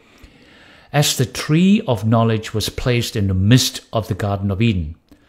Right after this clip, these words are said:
so the Sabbath command is placed in the midst of the Decalogue. In regard to the fruit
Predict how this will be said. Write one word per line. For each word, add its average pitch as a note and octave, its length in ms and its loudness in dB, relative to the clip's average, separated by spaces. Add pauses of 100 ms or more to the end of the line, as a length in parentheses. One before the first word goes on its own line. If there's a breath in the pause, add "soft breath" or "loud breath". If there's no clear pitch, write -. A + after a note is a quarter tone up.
(340 soft breath)
so C3 360 0
the A2 140 0
Sabbath B2+ 680 0
command G2+ 580 -2
is A2 180 -6
placed A2+ 400 -4
in G2 80 -2
the G2 80 0
midst G#2 440 0
of G#2+ 140 -4
the F#2+ 100 -6
Decalogue. F2+ 680 -6 (1080 soft breath)
In C#3 160 6
regard D#3+ 600 2
to E3 100 2
the C#3+ 100 2
fruit F3 440 2